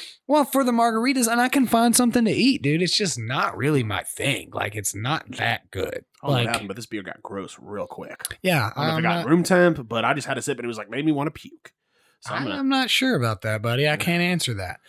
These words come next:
Speaker 2: Whew.
Speaker 1: But, like, there's lots of things. Like, they don't like the Americanized versions of things. It's like, no. I mean,
Speaker 2: In
Speaker 1: we
Speaker 2: their
Speaker 1: got
Speaker 2: first
Speaker 1: different
Speaker 2: shop, they put, they put the
Speaker 1: tastes.
Speaker 2: Taco Bell inside of a K F C. That's your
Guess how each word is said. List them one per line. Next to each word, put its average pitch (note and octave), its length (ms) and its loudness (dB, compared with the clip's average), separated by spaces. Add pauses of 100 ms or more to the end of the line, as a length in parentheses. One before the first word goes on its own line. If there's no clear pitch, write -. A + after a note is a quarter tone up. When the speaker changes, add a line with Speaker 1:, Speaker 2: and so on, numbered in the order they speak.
(140)
Speaker 2:
Whew. C4+ 120 -2
Speaker 1:
But, A3 120 2
like, A3 200 0
there's A3+ 200 4
lots F3 280 2
of D#3 100 0
things. C#3 260 2
Like, C3+ 160 0
they G3 100 0
don't A3 200 0
like D3 300 -2
the E3+ 100 2
Americanized D3+ 1300 -2 (560)
versions E3 960 -2
of E3+ 160 -2
things. E3+ 640 -2
It's D3 160 0
like, D3+ 200 -4
no. D#3+ 140 -6 (340)
I A#2+ 40 -10
mean, C3 240 -2
Speaker 2:
In - 0 -
Speaker 1:
we D3+ 100 6
Speaker 2:
their D#3 80 8
Speaker 1:
got D#3 80 2
Speaker 2:
first A3+ 220 8
Speaker 1:
different D#3+ 200 6
Speaker 2:
shop, D3 40 -2
they D#3 140 8
put, F3 160 8
they D#3+ 100 8
put F3 120 4
the E3 60 0
Speaker 1:
tastes. - 60 -2
Speaker 2:
Taco D#3+ 200 2
Bell D3+ 160 4
inside C3+ 500 -2
of A2+ 80 -6
a A2+ 40 -8
K - 280 -6
F G#2 100 -8
C. G2+ 240 -6
That's D3 280 -2
your - 120 -12